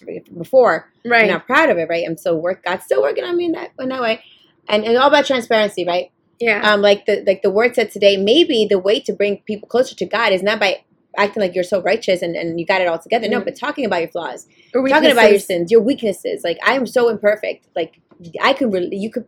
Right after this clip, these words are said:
Speaker 1: you could relate to me. I could relate to you,
Speaker 2: Yeah.
Speaker 1: right? And so that's what we try to do on here.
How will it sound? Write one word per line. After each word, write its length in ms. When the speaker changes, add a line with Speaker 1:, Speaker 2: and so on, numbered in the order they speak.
Speaker 1:
you 100
could 140
relate 260
to 80
me. 120
I 100
could 100
relate 240
to 80
you, 340
Speaker 2:
Yeah. 180
Speaker 1:
right? 260
And 100
so 80
that's 140
what 80
we 40
try 140
to 40
do 120
on 120
here. 280